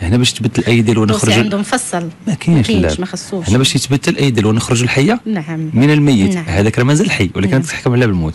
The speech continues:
Speaker 2: إيه.
Speaker 1: قال لي: "فقبضت روحها."
Speaker 2: وهي تلد.
Speaker 1: عفوا، ولدت مولودها
Speaker 2: هي،
Speaker 1: فقبضت
Speaker 2: هي.
Speaker 1: روحها. قال لي: "وما الذي ابكاك؟" قال لي: ابكاني الرضيع الذي بقي وحده في
Speaker 2: مهم.
Speaker 1: الخلاء.
Speaker 2: مهم.
Speaker 1: لا من يحنه لا يرحم امراه. يلاه ولدات واحد البيبي صغيور.
Speaker 2: وفي الخلاء.
Speaker 1: في الخلاء
Speaker 2: الخلاء
Speaker 1: صحراء.
Speaker 2: والقفار.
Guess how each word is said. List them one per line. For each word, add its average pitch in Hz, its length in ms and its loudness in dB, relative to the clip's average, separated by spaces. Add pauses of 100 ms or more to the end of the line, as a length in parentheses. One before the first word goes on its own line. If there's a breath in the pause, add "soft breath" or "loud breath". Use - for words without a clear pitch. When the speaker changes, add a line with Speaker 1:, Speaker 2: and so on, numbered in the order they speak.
Speaker 2:
إيه. 175 240 -4
Speaker 1:
قال 220 180 -2
لي: 196 80 4
"فقبضت 165 480 -2
روحها." 98 480 0 (680)
Speaker 2:
وهي 185 240 -6
تلد. 165 220 -8 (260)
Speaker 1:
عفوا، 110 400 0
ولدت 135 440 2
مولودها 139 300 4
Speaker 2:
هي، - 40 4
Speaker 1:
فقبضت 160 400 0
Speaker 2:
هي. 156 40 4
Speaker 1:
روحها. 123 240 0
قال 220 120 -2 (400 loud breath)
لي: 185 100 -6
"وما 233 120 0
الذي 320 260 0
ابكاك؟" 123 400 -2 (520)
قال 110 80 0
لي: 110 60 0
ابكاني 98 420 -2
الرضيع 92 400 0
الذي 90 240 -2
بقي - 320 -4
وحده 87 340 -2
في 92 80 -4
Speaker 2:
مهم. 87 100 -2
Speaker 1:
الخلاء. 87 400 -6
Speaker 2:
مهم. 175 180 -6
Speaker 1:
لا 151 120 0
من 139 180 2
يحنه 131 480 2
لا 131 60 2
يرحم 117 220 0
امراه. 110 320 2 (680)
يلاه 123 200 2
ولدات 120 440 0 (200)
واحد 143 180 -2
البيبي 160 300 2
صغيور. 156 460 0 (240)
Speaker 2:
وفي 233 120 -10
الخلاء. 262 420 -4
Speaker 1:
في - 100 -10
الخلاء 175 300 0
Speaker 2:
الخلاء 247 200 2
Speaker 1:
صحراء. 202 180 2
Speaker 2:
والقفار. 180 340 0